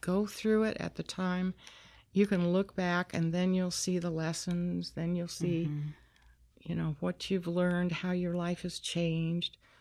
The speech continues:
Speaker 1: Um, but I know I tend, I, I think we all tend to avoid the, the tough stuff.
Speaker 2: Mm-hmm.
Speaker 1: But, you know, we have to live that too. And then, of course, the great moments of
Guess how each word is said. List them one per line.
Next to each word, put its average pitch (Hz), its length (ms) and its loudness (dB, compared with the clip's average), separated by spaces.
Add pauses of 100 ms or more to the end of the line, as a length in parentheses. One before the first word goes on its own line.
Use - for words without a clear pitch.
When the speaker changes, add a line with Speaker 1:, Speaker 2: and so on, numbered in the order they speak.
(240)
Speaker 1:
Um, 160 340 0
but 170 120 0
I 170 100 2
know 185 320 4
I 185 240 2
tend, 170 520 0 (100)
I, - 140 -8 (140)
I - 120 -8
think - 280 -10
we 170 120 -2
all 175 140 -2 (100)
tend 180 280 -2
to 165 180 -2
avoid 165 540 0
the, 170 200 -2 (340)
the - 80 -6
tough - 300 -2
stuff. 226 360 -2 (140)
Speaker 2:
Mm-hmm. 180 440 0 (1160)
Speaker 1:
But, 190 360 0 (300)
you 196 160 0
know, 196 360 0
we 208 180 0
have 214 240 -2
to 196 100 -4
live 180 380 -2
that - 260 -4
too. 208 280 -2
And 170 140 0
then, 185 120 0
of 185 80 -4
course, - 300 -6
the 185 120 -6
great 175 440 0
moments 202 580 0
of 175 160 -4